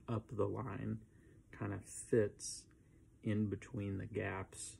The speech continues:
that you just created when you went down the line. So just kind of flip it over and lay those in between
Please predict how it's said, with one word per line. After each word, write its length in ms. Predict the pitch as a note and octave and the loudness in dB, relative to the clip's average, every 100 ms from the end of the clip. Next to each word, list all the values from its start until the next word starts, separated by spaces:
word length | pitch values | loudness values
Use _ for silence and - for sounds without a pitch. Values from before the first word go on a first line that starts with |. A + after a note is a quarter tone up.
| - - - | -20 -20 -10
that 80 | A2+ | -6
you 160 | G#2+ G2+ | -4 -4
just 320 | - A2 - | -2 -2 -4
created 640 | - G#2 G#2 - - A2+ - - - - - - - - - - - | -6 -2 0 0 -2 -4 -10 -20 -20 -20 -20 -20 -20 -20 -20 -20 -8
when 160 | G#2 F#2+ | -4 -2
you 80 | |
went 220 | G2 G2+ - - - B2 B2 A2 | -2 -4 -6 -12 -18 -12 -8 -4
down 240 | - - - | -4 -4 -8
the 180 | - - | -10 -10
line. 360 | - C#2+ D#2 - - - - - - - - - - - - - - - - - | -10 -8 -10 -12 -18 -20 -20 -20 -20 -20 -20 -20 -20 -20 -20 -20 -20 -20 -20 -8
So 80 | - | -8
just 180 | A2 - | -6 -6
kind 160 | G2 | -6
of 80 | G2+ - - | -6 -10 -6
flip 200 | - G#2 | -4 -2
it 80 | - | 0
over 540 | G#2 G2+ G#2 G2+ G#2 - - - - - - | 0 0 0 0 -2 -8 -18 -20 -20 -14 -8
and 200 | A2+ A2 | -6 -2
lay 240 | A2 A2 G#2 | 2 4 4
those 420 | - - - - | 0 -2 -4 -4
in 120 | A#2 A#2+ | -2 -2
between 800 | - - - F2 D2+ G2 B2+ | -4 -6 -6 -4 -6 -8 -10